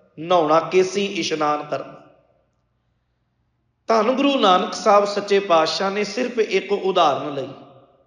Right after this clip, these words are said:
ਔਰ ਨਾਲ ਮੈਂ ਇਹ ਵੀ ਗੱਲ ਕਵਾਂ, ਬੜੇ ਬੰਦਿਆਂ ਦੇ ਮਨ 'ਚ ਖਿਆਲ, ਔਰ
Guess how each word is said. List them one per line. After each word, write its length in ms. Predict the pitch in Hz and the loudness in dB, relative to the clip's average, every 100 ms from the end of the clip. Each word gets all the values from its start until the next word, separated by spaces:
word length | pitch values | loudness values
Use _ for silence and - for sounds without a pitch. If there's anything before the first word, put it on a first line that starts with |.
| _ _ _ _ _ - | _ _ _ _ _ -4
ਔਰ 120 | 170 | 0
ਨਾਲ 240 | 185 202 233 | 4 2 2
ਮੈਂ 160 | 226 | 0
ਇਹ 80 | 226 | 0
ਵੀ 120 | 240 | -2
ਗੱਲ 260 | 190 175 175 | 0 0 0
ਕਵਾਂ, 380 | - 175 190 185 | -4 -4 -4 -4
ਬੜੇ 340 | 147 170 202 | -4 0 0
ਬੰਦਿਆਂ 440 | 185 170 170 180 | -2 -4 -2 -2
ਦੇ 160 | 180 180 | -2 -6
ਮਨ 220 | 165 160 160 | -6 -6 -8
'ਚ 80 | |
ਖਿਆਲ, 260 | 196 190 214 | -10 -6 -4
ਔਰ 220 | 226 220 | -4 -8